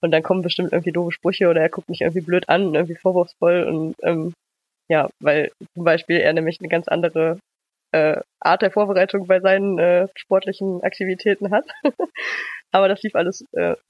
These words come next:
gut, weil er mich nämlich einfach hat machen lassen, was ich halt machen konnte oder wollte. Ähm, ja, also ich bin,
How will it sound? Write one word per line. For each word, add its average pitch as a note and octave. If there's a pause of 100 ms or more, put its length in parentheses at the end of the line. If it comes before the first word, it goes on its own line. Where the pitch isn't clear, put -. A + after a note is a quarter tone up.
gut, A3+
weil F3
er E3+
mich F3
nämlich F3
einfach F#3+
hat -
machen F3+
lassen, E3+
was E3
ich -
halt E3+
machen E3+
konnte -
oder E3+
wollte. A3+ (1000)
Ähm, D#3+ (1200)
ja, D#3
also D#3
ich D#3
bin, E3